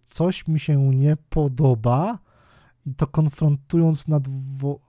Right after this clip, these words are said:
wiele różnych wątków z różnymi osobami,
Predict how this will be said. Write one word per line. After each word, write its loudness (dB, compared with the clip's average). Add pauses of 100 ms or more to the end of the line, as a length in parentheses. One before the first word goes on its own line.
(600)
wiele 4
różnych 2
wątków -4
z -2
różnymi 0
osobami, 0